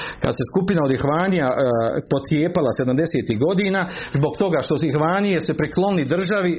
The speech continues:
nisu krenuli onom borbenom, oružanom metodom borbe za islam, uspostavljanje šerijata i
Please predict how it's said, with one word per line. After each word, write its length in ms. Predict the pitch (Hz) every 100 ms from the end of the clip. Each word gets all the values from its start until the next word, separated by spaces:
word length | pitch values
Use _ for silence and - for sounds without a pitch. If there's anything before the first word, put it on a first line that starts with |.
| 139
nisu 200 | 170 180 175
krenuli 280 | 160 175 170 147
onom 160 | 135 120
borbenom, 420 | 165 165 165 135 147 180
oružanom 480 | 160 135 131 123 120 - - -
metodom 460 | 143 147 151 160 131 117 127
borbe 240 | 143 147 131 110
za 60 | 127
islam, 240 | 156 165 131
uspostavljanje 540 | 120 151 151 127 117 110 - - - -
šerijata 480 | 139 160 156 135 117
i 20 | 123